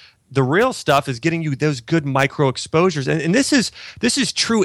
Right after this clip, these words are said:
immunization today. You know, a lot of people turn to vaccines. Well, nature has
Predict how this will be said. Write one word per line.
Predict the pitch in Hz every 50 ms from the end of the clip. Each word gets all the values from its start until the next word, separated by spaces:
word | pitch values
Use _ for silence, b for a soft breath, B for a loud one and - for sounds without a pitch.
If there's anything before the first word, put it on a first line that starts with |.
| - _ -
immunization | 180 196 202 202 196 180 151 135 113 139 135 143 147 - - 127 117
today. | 117 - 120 120 117 110
You | 110
know, | 110 110
a | 110 110
lot | 117 123 135 143
of | 143 -
people | - 147 127 123
turn | - - 139 120
to | 113
vaccines. | 104 110 107 104 107 - - 185 180 165 139 120
Well, | 127 127 120
nature | 117 117 123 117 233 233 - - 156 127
has | 117 117 113 117 120 -